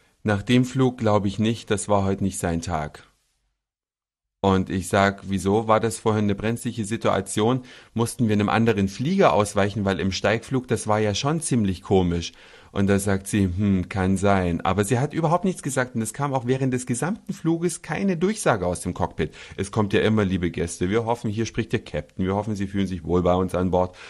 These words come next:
und, äh, das Wetter in Hamburg ist“ und so weiter und so weiter und das alles nochmal auf Englisch. Nichts dergleichen.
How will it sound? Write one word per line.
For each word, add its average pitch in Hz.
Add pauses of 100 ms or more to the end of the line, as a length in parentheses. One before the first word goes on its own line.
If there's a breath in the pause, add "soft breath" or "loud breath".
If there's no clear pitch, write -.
(140)
und, 113
äh, 98
das 101
Wetter 120
in 98
Hamburg 107
ist“ 101
und 95
so 87
weiter 82
und 85
so 82
weiter 87
und 87
das 85
alles 92
nochmal 85
auf 85
Englisch. 90 (360 loud breath)
Nichts 110
dergleichen. 80